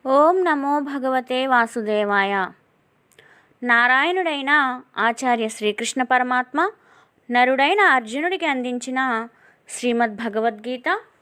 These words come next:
విశ్వమానవాళికి అమృత సందేశం. అటువంటి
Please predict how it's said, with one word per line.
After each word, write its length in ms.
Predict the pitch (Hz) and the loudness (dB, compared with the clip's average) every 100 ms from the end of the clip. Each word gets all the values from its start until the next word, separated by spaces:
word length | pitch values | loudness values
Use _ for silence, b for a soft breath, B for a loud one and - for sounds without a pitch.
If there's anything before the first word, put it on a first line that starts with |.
| _ 220 | _ -8
విశ్వమానవాళికి 1300 | 240 - 392 359 302 285 269 254 254 247 254 269 | -6 2 4 6 4 4 2 2 2 -4 -4 0
అమృత 340 | 277 220 226 285 | 2 2 0 -2
సందేశం. 680 | 269 226 202 196 196 175 180 _ b b b b b | -2 -4 -4 -6 -8 -18 -20 _ b b b b b
అటువంటి 840 | 254 262 330 311 285 302 233 240 | -4 -2 -4 -4 -6 -8 -8 -10